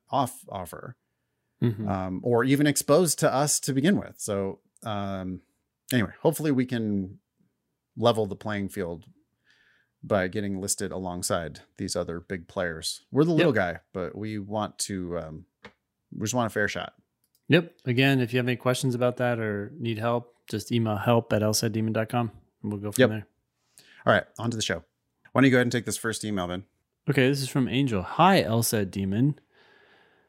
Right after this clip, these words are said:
Speaker 2: I've been studying for the L sat for a month, with a month left to go. My diagnostic was a one sixty,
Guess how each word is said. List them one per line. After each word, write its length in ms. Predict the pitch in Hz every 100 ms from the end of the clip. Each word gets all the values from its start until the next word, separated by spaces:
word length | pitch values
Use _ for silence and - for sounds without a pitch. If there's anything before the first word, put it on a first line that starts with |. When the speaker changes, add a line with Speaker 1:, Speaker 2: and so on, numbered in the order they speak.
| _ 131
Speaker 2:
I've 240 | 127 113
been 160 | 123 117
studying 400 | - 131 139 139
for 100 | 127
the 140 | 110
L 180 | 101 104
sat 320 | - 120 101
for 120 | - 104
a 40 |
month, 500 | 101 117 98 113 - - - _ _ _ _ _ _ _
with 160 | 113 104
a 60 |
month 340 | 101 107 117 107
left 200 | 98 -
to 80 |
go. 240 | 120 135 104
My 160 | 101 101
diagnostic 840 | 113 127 139 123 120 120 123 -
was 140 | 110
a 60 | 101
one 340 | 98 110 131
sixty, 640 | 131 - 156 - 95 110